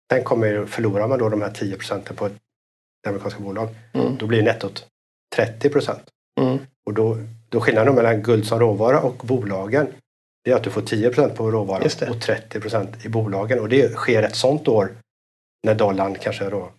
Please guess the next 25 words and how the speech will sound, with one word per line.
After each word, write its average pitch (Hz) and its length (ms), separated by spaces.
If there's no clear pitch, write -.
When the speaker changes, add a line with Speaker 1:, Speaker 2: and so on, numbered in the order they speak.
Speaker 1:
släpper 110 360
och 101 100
ger 104 120
tillbaks 113 380
lite 113 200
av 101 100
det 98 140
den 95 120
har 98 80
gått 101 180
upp. 101 180
Eh, 101 160
motsatsen 113 720
är 104 260
såklart - 540
har 110 140
varit 107 300
då 107 140
innan. 104 340
Eh, 98 100
så 110 140
det 107 40
blir 113 220
extra 120 300
intressant. 117 640